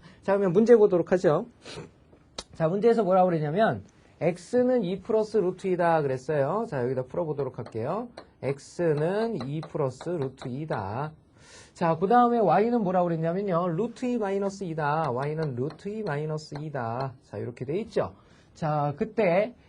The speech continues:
에이엑스 플러스 그 다음에 Y 루트 B, Y 루트 이죠?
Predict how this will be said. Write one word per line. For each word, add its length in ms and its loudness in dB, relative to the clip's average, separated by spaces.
에이엑스 680 2
플러스 880 0
그 80 -6
다음에 500 -2
Y 480 -2
루트 380 -4
B, 640 -4
Y 340 -4
루트 260 -6
이죠? 440 -4